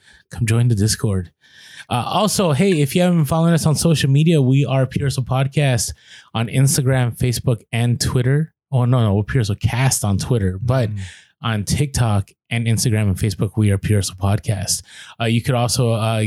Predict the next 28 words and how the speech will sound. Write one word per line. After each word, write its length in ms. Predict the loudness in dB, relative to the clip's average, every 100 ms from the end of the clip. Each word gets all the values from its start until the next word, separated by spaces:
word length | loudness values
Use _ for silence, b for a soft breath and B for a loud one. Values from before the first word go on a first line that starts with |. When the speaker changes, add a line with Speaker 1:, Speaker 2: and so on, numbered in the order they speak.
| -4 -4
Speaker 1:
give 140 | -2
us 100 | -2
a 60 | -2
call, 240 | -2 -2
six 280 | -2 -2 0
one 200 | 0 2
nine, 240 | 2 0
seven 280 | 0 -2 0
three 280 | 0 0 0 0
eight, 60 |
eleven 180 | 0 0
seventy, 380 | 0 0 2 2
six 280 | 0 -4 0
one 140 | 0
nine, 240 | 2 2 0
seven 220 | 0 0
three 240 | 0 0 0
eight, 80 | -2
eleven 280 | 0 0 0
seventy. 440 | 0 2 4 2 0 B B B B
Uh, 120 | -4 -2
or 240 | 0 2 2
you 100 | 2
can 140 | 0
shoot 180 | 0 0
us 140 | 2
an 80 | 2
email 420 | 4 4 2 0